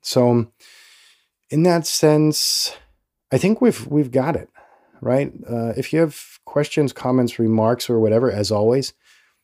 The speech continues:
uh, please write an email to the very best podcast in the world at gmail dot com.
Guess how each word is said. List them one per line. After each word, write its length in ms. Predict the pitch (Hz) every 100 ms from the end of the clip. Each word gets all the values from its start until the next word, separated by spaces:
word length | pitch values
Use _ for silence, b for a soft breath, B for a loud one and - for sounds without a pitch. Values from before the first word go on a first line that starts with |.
| _ 123
uh, 220 | 120 -
please 480 | - 127 117 117 117
write 220 | 110 113
an 120 | 113 107
email 460 | 113 113 110 107 -
to 640 | - 107 101 98 95 90 - _
the 140 | 104 110
very 320 | 113 120 117
best 340 | 104 110 -
podcast 580 | - 107 107 110 101 -
in 100 | 107
the 80 | 98
world 400 | 98 107 113 98
at 160 | - 92
gmail 420 | - 117 127 139
dot 220 | 139 143
com. 320 | - 143 156